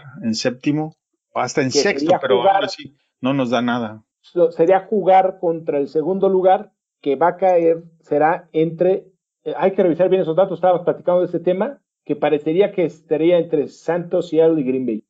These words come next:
Speaker 1: Si antes,
Speaker 2: Lo más
Speaker 1: eh,
Speaker 2: probable sería Santos.
Speaker 1: lo más probable es que sería Santos, correcto.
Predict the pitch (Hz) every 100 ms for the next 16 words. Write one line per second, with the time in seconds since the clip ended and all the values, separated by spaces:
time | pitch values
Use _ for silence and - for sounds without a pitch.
0 | _ - _ - - 117 127 - - -
1 | - - - 147 165 208 214 202 190 -
2 | 165 165 - 160 151 107 - _ - 147
3 | 139 139 151 - 127 127 127 - 110 117
4 | 110 107 104 90 - - - - - 95
5 | 92